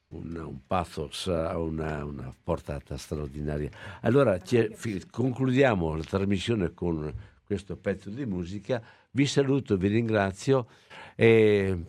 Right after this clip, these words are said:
eh, speriamo anche di essere capaci di arrivare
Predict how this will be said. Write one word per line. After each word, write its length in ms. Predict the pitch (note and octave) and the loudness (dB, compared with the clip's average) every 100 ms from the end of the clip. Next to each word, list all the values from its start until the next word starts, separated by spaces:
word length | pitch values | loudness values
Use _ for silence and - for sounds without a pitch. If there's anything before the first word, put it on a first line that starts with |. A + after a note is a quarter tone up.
| - _ | -14 _
eh, 460 | - A#2 - - | -14 -10 -8 -8
speriamo 540 | A2+ - F#3 D#3+ D#3 A2+ | -8 0 2 4 2 0
anche 380 | A#2+ - G2+ F#2 _ | -2 0 0 -2 _
di 120 | - | 0
essere 240 | C3+ C3 G#2+ | 2 2 2
capaci 420 | A#2+ G#2+ A#2 B2+ | 0 2 2 2
di 80 | A#2+ | 2
arrivare 560 | G#2+ G2+ G2+ G2+ F#2 | 2 2 4 2 0